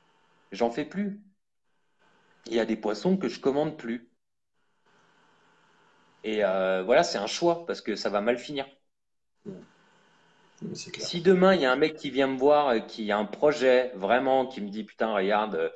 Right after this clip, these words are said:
Speaker 1: j'ai fait un deux mille cinq cents litres, euh, fish only, euh, je veux maintenir de l'arotron, et cetera. »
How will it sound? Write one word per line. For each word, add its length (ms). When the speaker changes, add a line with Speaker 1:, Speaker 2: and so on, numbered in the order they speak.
Speaker 1:
j'ai 180
fait 180
un 180
deux 160
mille 180
cinq 200
cents 200
litres, 480
euh, 160
fish 340
only, 540
euh, 160
je 100
veux 80
maintenir 480
de 100
l'arotron, 720
et 120
cetera. » 640